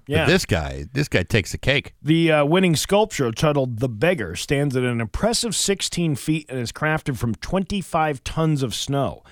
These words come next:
Speaker 2: The artwork features an emaciated, starving man surrounded by an enormous Bitcoin, symbolizing the universal digital currency. Rothstein, uh, conveyed the sculpture's underlying message, stating, "Without a rich heart, wealth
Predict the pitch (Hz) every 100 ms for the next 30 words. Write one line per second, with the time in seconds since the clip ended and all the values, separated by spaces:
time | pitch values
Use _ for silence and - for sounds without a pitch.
0 | - _ _ 95 117 143 127 117 - 131
1 | 127 117 107 104 98 117 160 - 147 143
2 | 123 - - 151 160 156 135 131 139 143
3 | 143 131 123 131 139 123 120 113 113 135
4 | 196 196 120 85 87 180 - - 98 78
5 | 80 143 135 120 127 120 117 101 104 135
6 | 120 117 98 90 85 120 104 95 82 170
7 | 165 156 170 156 - - _ - 123 123
8 | - 127 117 104 107 98 92 - 110 98
9 | 160 175 147 107 - 139 101 120 113 127
10 | 135 120 113 98 123 - 110 - 127 117
11 | 107 - - _ - 107 143 143 123 127
12 | - 127 123 - _ 80 107 135 -